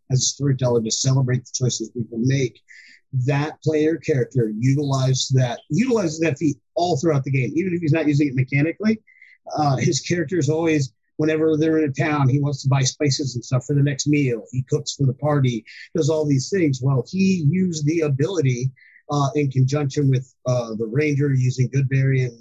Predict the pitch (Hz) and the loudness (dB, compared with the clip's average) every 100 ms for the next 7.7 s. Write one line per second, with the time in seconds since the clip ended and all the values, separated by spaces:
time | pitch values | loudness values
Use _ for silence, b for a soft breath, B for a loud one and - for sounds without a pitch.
0 | - 139 147 135 - 131 135 123 - 143 | -10 -2 -2 -2 0 2 2 0 0 2
1 | 135 123 131 131 131 127 - b b _ | 2 0 0 0 2 -2 -4 b b _
2 | 156 131 151 127 139 135 131 139 117 107 | -2 0 0 0 -2 -4 -2 -2 -2 -2
3 | 139 135 131 131 - 127 135 131 131 - | 0 0 -2 -4 -2 -2 -2 -2 -2 -2
4 | 139 131 127 123 - - 123 135 139 120 | -2 -2 0 -4 -8 -2 0 0 -2 -4
5 | 117 - 151 131 151 151 123 113 - 160 | -8 -2 0 2 2 0 -2 -6 -6 -6
6 | - 135 147 143 131 120 - - 156 165 | -4 -4 -2 0 0 0 -4 -2 -2 0
7 | 143 131 - 127 117 113 - | 0 0 0 -4 -6 -8 -10